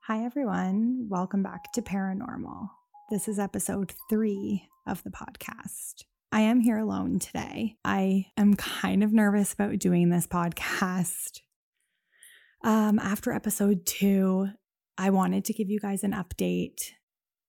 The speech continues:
I wasn't sure if I was gonna do this.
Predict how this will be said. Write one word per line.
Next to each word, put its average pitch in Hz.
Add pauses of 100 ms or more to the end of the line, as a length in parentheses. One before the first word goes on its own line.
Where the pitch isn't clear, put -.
(220)
I 190 (120)
wasn't 180
sure 226
if 220
I 214
was 208
gonna 196
do 180
this. 175